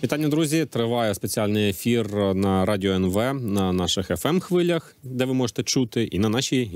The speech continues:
YouTube платформі, де ви можете бачити. Ну і чути, звісно, так само.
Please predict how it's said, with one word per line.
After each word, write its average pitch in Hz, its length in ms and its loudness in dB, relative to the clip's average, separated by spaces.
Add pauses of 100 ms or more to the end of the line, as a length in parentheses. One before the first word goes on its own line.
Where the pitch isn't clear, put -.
(120)
YouTube 110 280 -2 (260)
платформі, 127 480 0 (120)
де - 100 -4
ви 85 80 2
можете 90 440 -2 (240)
бачити. 95 420 -4 (180)
Ну 113 100 2
і 92 80 0
чути, 82 240 -6
звісно, 80 240 -6
так 87 140 -6
само. - 320 -6